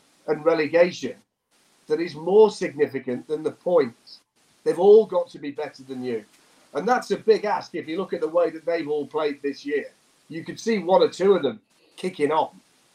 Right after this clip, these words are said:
But to say that five of them have got to be better than Forest, and in West Ham's case, they've got to be five points better than Forest,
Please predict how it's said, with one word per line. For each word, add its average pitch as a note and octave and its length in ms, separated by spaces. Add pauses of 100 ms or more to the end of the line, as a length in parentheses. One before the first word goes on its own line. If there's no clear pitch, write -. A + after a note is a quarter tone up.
(380)
But F3 180
to D#3+ 100
say B3 280
that F#3+ 180 (160)
five A3+ 440
of D#3+ 180
them B2+ 400 (840)
have D3 180
got F#3+ 240
to F3 60
be D#3+ 100
better F3 280
than C#3+ 180
Forest, C#3+ 400
and D3+ 80
in D3+ 140
West A#3+ 280
Ham's G3+ 260
case, C3 300
they've D3 120
got E3+ 120
to D#3+ 40
be D#3 120
five E3+ 400 (120)
points G3 420 (760)
better A#2+ 240
than B2+ 180
Forest, A#2+ 440